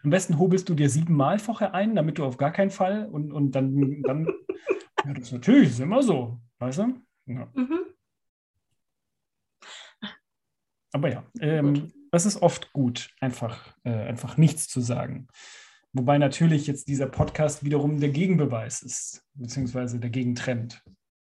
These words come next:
Speaker 2: Naja, vielleicht denken sich einige Zuhörende auch öfter mal,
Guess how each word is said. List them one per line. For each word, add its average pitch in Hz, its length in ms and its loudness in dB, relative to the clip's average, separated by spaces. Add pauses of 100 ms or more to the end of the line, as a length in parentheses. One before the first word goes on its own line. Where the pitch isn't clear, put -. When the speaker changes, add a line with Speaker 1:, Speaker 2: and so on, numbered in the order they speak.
(420)
Speaker 2:
Naja, 220 520 6
vielleicht 175 500 2
denken 202 260 -8
sich 185 280 -6
einige 190 320 0
Zuhörende 208 720 0
auch 254 280 6
öfter 185 360 -2
mal, 170 280 -4